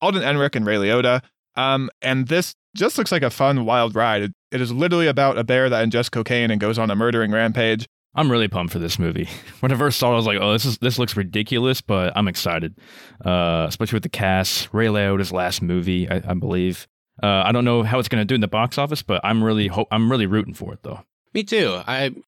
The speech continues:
Speaker 3: I guess I wouldn't say we need more movies like this, but I definitely appreciate movies like this that don't really take themselves too seriously.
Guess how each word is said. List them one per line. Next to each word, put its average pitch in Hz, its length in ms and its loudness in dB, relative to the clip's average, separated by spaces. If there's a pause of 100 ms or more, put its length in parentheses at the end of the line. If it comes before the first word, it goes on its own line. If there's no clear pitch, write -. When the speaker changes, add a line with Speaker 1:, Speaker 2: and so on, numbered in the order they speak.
(180)
Speaker 3:
I 139 60 -4
guess 202 140 -2
I 233 60 2
wouldn't 196 220 2
say 151 220 -2
we 123 160 -2
need 101 420 -2
more 151 220 -2
movies 165 400 -2
like 170 220 -4
this, 185 260 -6
but - 140 -8
I 117 120 -2
definitely 110 300 -4
appreciate 92 440 -6
movies 90 300 -10
like 90 180 -8
this 95 180 -8
that 98 180 -8
don't 120 180 -4
really 117 160 -4
take 104 220 -8
themselves 104 420 -6
too 104 140 -6
seriously. 101 720 -4